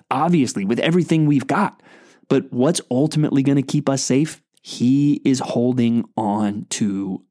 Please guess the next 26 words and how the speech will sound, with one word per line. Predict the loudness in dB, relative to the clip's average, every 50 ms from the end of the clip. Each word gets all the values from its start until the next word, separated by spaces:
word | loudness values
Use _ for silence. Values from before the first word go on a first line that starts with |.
| _ _ _ _ -8
us. | -8 -6 -8 -12 -14 -14 -16 -18 -20 -20 -20 -20 -20 -20 -20 -12 -4
And | -2 -2 0 -2 -2
he | -2 -2 0 0 0
has | 0 0 0 0 -2 0 0
that | -2 -2 -2 -2 -2
power | 0 0 2 2 2 2
because | 2 0 0 0 0 2 4 2 2 2 0
he | -4 -2 0 2 2 2 2 0
and | -2 0 0 0
the |
Father | -2 -2 -2 -2 0 0 0 0 -2 -2 -2 -4 -6
are | -4 -4 -2 -2 -4 -4
one. | -4 -2 0 2 2 2 0 -2 -4 -8 -16 -20 -14 -10 -6
And | -2
we | -2 -2
come | 0 0 0 2 2
back | 2 2 2 0 0 0
even | 0 2 2 0 2
to | 2 0 0
a |
discussion | 0 0 -4 -4 -2 -2 -2 0 0 0 2 2
of | 0 -2 -2
the, | -6 -6
the | -6 -6
person | -8 -4 -4 -2 0 0 0 0 2 0 0 0 0 -4 -6 _
of | -2 0 2 2 2 2 0 -2 -4